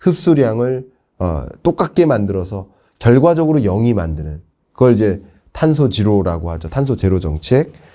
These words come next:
그러니까 그게, 어, 탄소 중립 정책입니다. 그런 정책들을 움직이는 데 있어서 노력 중에 하나가 뭐예요? 전기차 확대고, 아, 수력, 풍력,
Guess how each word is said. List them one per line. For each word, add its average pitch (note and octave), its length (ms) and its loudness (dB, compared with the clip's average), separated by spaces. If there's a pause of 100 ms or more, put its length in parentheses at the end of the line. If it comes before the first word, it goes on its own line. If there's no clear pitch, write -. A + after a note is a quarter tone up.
(200)
그러니까 E2+ 200 -2
그게, B2 560 2 (360)
어, F2+ 200 -8
탄소 D3+ 300 0
중립 G#2+ 280 -2
정책입니다. D2+ 600 -4 (460)
그런 E3 260 2
정책들을 C#3+ 680 2
움직이는 A#2+ 720 2
데 A2 140 2
있어서 G#2+ 360 -4
노력 B2+ 440 2
중에 B2+ 220 -4
하나가 B2+ 580 0
뭐예요? F#2 380 -6 (260)
전기차 G#2 540 0
확대고, F#2+ 760 -6 (380)
아, F2+ 320 -4
수력, C3+ 600 2 (540)
풍력, C3+ 600 2